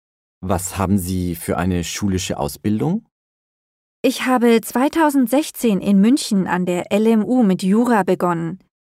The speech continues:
Speaker 2: Jura ist an der Ludwig-Maximilians-Universität der beliebteste Studiengang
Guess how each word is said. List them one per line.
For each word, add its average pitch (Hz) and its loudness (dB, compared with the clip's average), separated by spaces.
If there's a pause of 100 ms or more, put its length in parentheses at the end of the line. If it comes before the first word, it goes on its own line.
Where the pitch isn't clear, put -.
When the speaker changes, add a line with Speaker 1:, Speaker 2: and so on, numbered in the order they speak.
(880)
Speaker 2:
Jura 240 2
ist - -4
an 185 -4
der 180 -4
Ludwig-Maximilians-Universität 196 0 (300)
der 208 0
beliebteste 220 0
Studiengang 180 0